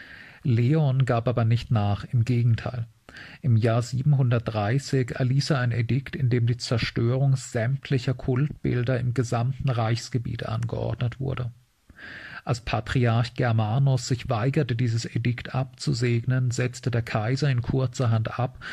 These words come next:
und an seiner Stelle eine willfährige Marionette namens Anastasios auf den Patriarchenstuhl. Diese Episode zeigt auch sehr schön, dass es im Byzantinischen Reich niemals zu einem wirklichen Machtkampf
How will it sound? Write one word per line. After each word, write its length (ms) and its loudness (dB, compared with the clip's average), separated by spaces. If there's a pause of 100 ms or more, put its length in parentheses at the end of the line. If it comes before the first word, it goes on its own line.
(160)
und 120 4
an 120 4
seiner 360 2
Stelle 460 0
eine 260 2
willfährige 640 2
Marionette 720 2
namens 300 2
Anastasios 840 0
auf 120 -4
den 140 -2
Patriarchenstuhl. 1120 -4 (1080)
Diese 320 2
Episode 720 2
zeigt 340 -2
auch 100 -2
sehr 320 0
schön, 440 2
dass 180 0
es 80 -10
im 140 2
Byzantinischen 840 0
Reich 420 0
niemals 480 4
zu 140 -2
einem 240 2
wirklichen 440 0
Machtkampf 720 -2